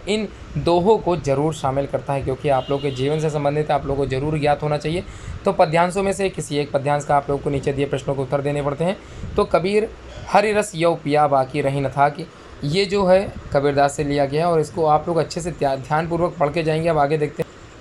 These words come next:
यहाँ जो प्रश्न दिए गए हैं इसी, इसी, इसी जो है दोहे से ही related है पाँचों, इसको आप लोग अच्छे से तैयार करके जाइएगा। दूसरा यहाँ पर जो दिया गया है,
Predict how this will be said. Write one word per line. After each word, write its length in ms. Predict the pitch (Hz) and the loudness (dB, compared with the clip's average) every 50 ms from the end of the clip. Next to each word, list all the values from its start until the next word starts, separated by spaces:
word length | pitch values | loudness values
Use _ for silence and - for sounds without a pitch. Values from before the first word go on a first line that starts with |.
| - - - - | -20 -14 -2 0
यहाँ 240 | 156 156 170 208 214 | 2 4 4 4 2
जो 120 | 208 208 | 2 0
प्रश्न 280 | - 202 185 - 196 175 | 0 -2 -2 -2 -2 -2
दिए 140 | 165 156 | -2 -2
गए 80 | 143 165 | -2 0
हैं 180 | 180 190 175 156 | 0 0 -2 -2
इसी, 180 | - 175 175 | -2 -4 -6
इसी, 300 | 170 - 147 143 - 180 | -4 -4 -6 -6 -6 -8
इसी 480 | 165 - 143 139 - - 180 180 180 180 | -8 -6 -8 -8 -6 -6 -6 -4 -4 -4
जो 180 | 156 139 147 | -4 -2 -2
है 120 | 147 160 160 | -2 -2 -2
दोहे 280 | 135 135 135 143 160 | -2 -2 0 0 0
से 140 | 156 - 156 156 | 0 0 -2 0
ही 240 | 156 156 156 151 | 0 2 0 0
related 360 | 143 143 139 139 139 151 143 147 | 0 0 -2 -2 -2 -2 -2 -2
है 60 | 151 | -2
पाँचों, 340 | 156 143 143 139 - 185 196 - - - - - - - | 0 0 0 0 0 -2 -4 -4 -8 -12 -12 -6 -6 -6
इसको 200 | 151 - - 185 | -6 0 2 4
आप 180 | 160 151 160 | 4 4 4
लोग 100 | 156 156 | 2 0
अच्छे 240 | 190 185 - - 156 | 0 0 0 -2 -4
से 80 | 147 156 | -4 -4
तैयार 320 | 151 147 135 131 131 - | -4 -2 0 0 0 0
करके 240 | 147 139 127 147 139 | -2 -4 -4 -2 -2
जाइएगा। 280 | 135 135 135 135 143 151 | 0 -2 0 0 -2 -2
दूसरा 340 | 135 139 135 - 160 156 | -2 -4 -4 -2 -2 0
यहाँ 180 | 147 143 143 143 | 0 0 0 -2
पर 120 | 143 143 | -2 -2
जो 100 | 139 139 | -2 -2
दिया 220 | 127 127 135 135 135 | -2 0 0 0 2
गया 140 | 139 156 170 | 0 0 -2
है, 80 | 175 | -2